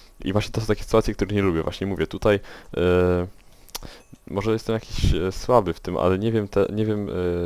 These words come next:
na jakiej podstawie można tutaj wnioskować, gdzie tutaj będzie dokładnie mina, szczerze mówiąc.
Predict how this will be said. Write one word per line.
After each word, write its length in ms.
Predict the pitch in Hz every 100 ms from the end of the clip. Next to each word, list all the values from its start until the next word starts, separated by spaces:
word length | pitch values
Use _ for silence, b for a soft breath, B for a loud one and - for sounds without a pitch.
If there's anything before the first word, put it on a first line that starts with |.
| 87
na 140 | 92
jakiej 180 | 104 -
podstawie 300 | - - 104
można 220 | 98 98
tutaj 240 | - - 95
wnioskować, 600 | 95 - 101 90 104 - B B B B B -
gdzie 540 | 90 87 - - 113 120
tutaj 360 | - - 90
będzie 320 | 82 90 90
dokładnie 460 | 82 82 92 90 87
mina, 340 | 87 82 76
szczerze 300 | - 78 80
mówiąc. 420 | 78 73 71 69